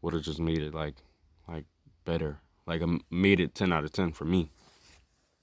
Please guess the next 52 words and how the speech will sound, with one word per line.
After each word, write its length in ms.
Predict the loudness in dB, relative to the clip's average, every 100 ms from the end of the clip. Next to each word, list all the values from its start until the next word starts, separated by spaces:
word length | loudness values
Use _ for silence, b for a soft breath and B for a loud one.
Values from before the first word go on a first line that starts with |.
| _ -6
Um, 160 | 0 2
they 80 | 4
both 260 | 4 4
snapped, 320 | 2 -2 -2
both 320 | -4 -6 -6 -4
verses 320 | -2 -2 -6
were 80 | -6
solid, 500 | -4 -2 -2 -6 -4
chorus 320 | 2 2 2
was 140 | -4
really 240 | -2 -2 -2
good. 380 | -4 -4 -4 -8 B B B B -4
It 120 | 2
didn't 180 | 2 2
seem 380 | 2 2 2
super 260 | 0 0 -2
forced. 480 | -2 0 0 -2 -10 _ b b b b _ _ _
D 280 | 2 6 6
D 20 |
G 380 | 2 0 -2 -4
and 140 | -6 -6
forty-two 480 | -2 0 -2 -2 -2
are 80 | -4
compatible, 720 | -6 -6 -4 -4 -4 -8 -10 -10
just 240 | -10 -8 -8
like 200 | -10 -8
pretty 180 | -6
much 220 | -4 -4 -2
everybody 340 | -2 -2 -4
else 160 | -4 -6
on 80 |
this 140 | -8 -6
list. 340 | -8 -8 -12 -14
They 100 | -12
just 220 | -10 -12
compatible. 580 | -14 -8 -4 -4 -6 -6
D 160 | -2
D 100 | 0
G 220 | 0 -2 -2
is 80 |
just 280 | -4 -8 -12 B B B B
somebody 340 | -6 -2 0
you 100 | -2
can 160 | -8 -4
link 180 | -4 -2
up 160 | -4
with 220 | -4 -6 -8
and 120 | -6
make 160 | -4
some 260 | -4 -8 -8
bangers 440 | -4 -4 -6 -10
with, 220 | -10 -10